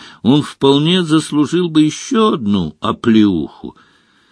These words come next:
«Хорошо, я тебя представлю», лихорадочно соображая, пообещал он. «Сейчас я спущу тебя вниз.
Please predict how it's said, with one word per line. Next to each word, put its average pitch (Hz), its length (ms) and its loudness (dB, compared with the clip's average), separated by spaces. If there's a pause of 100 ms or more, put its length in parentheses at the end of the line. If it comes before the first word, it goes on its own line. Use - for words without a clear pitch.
(920)
«Хорошо, 160 480 2
я 151 360 0
тебя 131 260 -6
представлю», - 680 -10 (360)
лихорадочно 123 960 0
соображая, 104 760 -2
пообещал 98 500 -2
он. 82 220 -6 (340)
«Сейчас 156 640 -2
я 101 300 0
спущу 95 460 -6
тебя 85 280 -8
вниз. 196 600 2